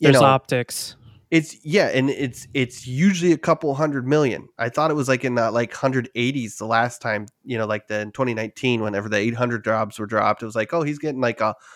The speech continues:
Speaker 1: hundred and eighty million dollar bonus." And it's like, you know, like, I don't know.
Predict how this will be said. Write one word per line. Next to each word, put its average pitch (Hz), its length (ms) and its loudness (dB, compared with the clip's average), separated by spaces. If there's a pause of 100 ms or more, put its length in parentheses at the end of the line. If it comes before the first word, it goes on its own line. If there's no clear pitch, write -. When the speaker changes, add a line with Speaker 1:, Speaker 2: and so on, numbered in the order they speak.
(200)
Speaker 1:
hundred 139 320 0
and 110 260 -4
eighty 131 300 0
million 120 380 -2
dollar 113 260 2
bonus." 113 480 0
And 110 80 -6
it's 104 120 -10
like, 113 200 -4
you 143 80 -2
know, 131 120 4
like, 120 220 0 (1000)
I 117 140 0
don't 113 80 2
know. 110 180 -4